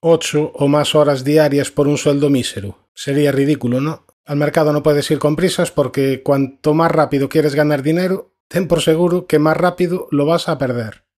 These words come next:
Yo diría que es una ley del trading, esto que acabo de decir. Siguiente punto, también relacionado con el anterior, no hagas trading si estás en el paro.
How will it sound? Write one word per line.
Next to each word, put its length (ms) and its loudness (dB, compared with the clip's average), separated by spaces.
Yo 160 2
diría 360 2
que 100 -2
es 120 -4
una 360 2
ley 240 4
del 200 2
trading, 500 -4
esto 240 -2
que 80 0
acabo 280 0
de 100 -2
decir. 440 -8
Siguiente 500 0
punto, 520 -4
también 280 2
relacionado 560 2
con 180 0
el 80 2
anterior, 600 2
no 220 2
hagas 340 2
trading 640 0
si 220 -4
estás 580 -4
en 160 -2
el 180 -4
paro. 420 -6